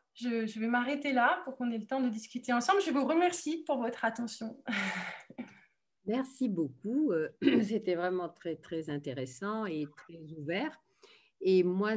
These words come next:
Speaker 2: ça m'a <clears throat> permis de voir, euh, bien comprendre pourquoi j'étais, euh, quand même toujours un peu, euh, désolée que le mot paternaliste soit toujours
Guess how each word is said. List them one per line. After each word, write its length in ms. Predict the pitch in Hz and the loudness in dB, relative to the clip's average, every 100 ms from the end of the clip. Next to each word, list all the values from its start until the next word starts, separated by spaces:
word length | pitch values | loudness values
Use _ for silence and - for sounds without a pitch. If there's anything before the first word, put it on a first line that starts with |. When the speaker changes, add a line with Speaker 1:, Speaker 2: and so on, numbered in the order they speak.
| 214 - | -2 -4
Speaker 2:
ça 140 | 156 | -4
m'a 600 | 160 151 151 151 147 - | -2 -2 -2 -2 -4 -4
<clears throat> 260 | - 214 190 | 0 2 4
permis 360 | 180 165 190 175 | 2 2 2 2
de 120 | 156 | 0
voir, 480 | 143 170 175 170 147 | -2 -2 0 -2 -2
euh, 360 | 139 139 131 135 - - | -2 -2 -4 -6 -10 -8
bien 160 | 202 220 | -2 -2
comprendre 480 | 185 160 - 233 - | -2 -4 -4 -4 -4
pourquoi 340 | 170 - 196 | -8 -2 0
j'étais, 440 | 190 175 - 170 156 | 0 -2 -2 0 0
euh, 100 | 143 | -4
quand 140 | 156 156 | -6 -4
même 240 | 170 160 | -4 -6
toujours 460 | - 170 170 175 160 | -8 -8 -4 -4 -2
un 100 | 147 | -4
peu, 320 | 131 180 160 - _ _ - - _ _ - | -2 0 0 -2 _ _ -20 -20 _ _ -6
euh, 200 | 170 165 | -2 -2
désolée 1080 | 151 147 247 220 202 202 202 233 269 277 277 | -2 2 4 6 6 6 6 6 4 2 0
que 100 | - | 0
le 260 | 202 196 190 | 2 4 4
mot 280 | 190 214 220 | 4 4 2
paternaliste 1300 | 220 180 180 185 185 175 165 175 214 214 - - 156 | 0 -2 0 0 0 0 0 0 0 -2 -4 -4 -4
soit 640 | - - 160 160 156 156 151 | -6 -6 -2 0 -2 -4 -8
toujours 480 | - 196 170 208 220 | -6 -4 -2 -2 -4